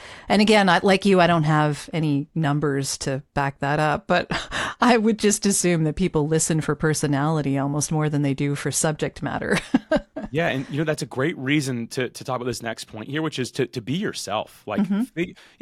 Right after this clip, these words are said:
Speaker 2: I, I get that we have, like, a bit of a, a podcasting or, or, or voice that we develop, right? So we might be a little bit different in just a normal conversation, which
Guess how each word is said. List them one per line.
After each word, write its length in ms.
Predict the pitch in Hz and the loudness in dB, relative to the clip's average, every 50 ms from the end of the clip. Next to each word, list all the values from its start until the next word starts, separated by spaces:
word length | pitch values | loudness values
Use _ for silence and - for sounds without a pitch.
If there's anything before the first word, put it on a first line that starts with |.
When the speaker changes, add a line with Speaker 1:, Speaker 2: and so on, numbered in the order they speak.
| - | -2
Speaker 2:
I, 120 | - 175 - | 0 0 2
I 120 | - 165 175 | 2 0 0
get 180 | 156 196 196 | 0 -2 -2
that 80 | - 170 | -2 -4
we 100 | 160 156 | -4 -4
have, 260 | 135 147 147 151 147 | -2 0 0 0 0
like, 120 | 156 147 | 0 -2
a 60 | 135 120 | -2 -2
bit 180 | 104 135 131 | -2 -2 -2
of 120 | 139 123 117 | 0 0 0
a, 280 | 123 117 113 107 101 _ _ _ _ _ _ _ _ _ _ _ _ | 0 0 0 -2 -4 _ _ _ _ _ _ _ _ _ _ _ _
a 80 | - 127 | -8 -8
podcasting 840 | - - - 131 131 123 - 131 127 123 120 - - 131 127 120 113 | -6 -4 -2 -2 -2 0 0 0 0 0 -2 -4 -6 -6 -6 -4 -4
or, 160 | 104 101 - | -4 -4 -4
or, 120 | - 120 120 | -4 -4 -2
or 140 | - 127 | -2 -4
voice 400 | 113 104 117 131 139 139 139 - | -4 -2 0 2 2 2 0 -2
that 80 | - 135 | -4 -4
we 100 | - 131 | -4 -4
develop, 500 | 123 120 110 95 110 101 110 127 123 - | -2 -4 -4 -2 -2 0 0 0 0 0
right? 160 | 127 120 131 | -2 -2 -2
So 100 | - 147 | -2 -4
we 40 | 139 | -4
might 120 | 143 147 | -4 -4
be 80 | 131 143 | -2 -2
a 40 | 139 | -2
little 120 | 135 131 | -2 -2
bit 140 | 127 117 117 | -4 -6 -6
different 300 | 113 123 117 - 139 - | -6 -6 -6 -6 -8 -10
in 40 | 117 | -8
just 160 | 101 113 - | -10 -8 -8
a 60 | 127 | -8
normal 260 | 110 107 110 113 113 110 | -6 -6 -6 -6 -8 -8
conversation, 680 | - - 117 110 104 98 - - 101 110 - - 147 | -6 -6 -6 -6 -6 -6 -4 -4 -4 -4 -4 -4 -2
which 200 | 143 135 123 - | -2 -2 -2 -4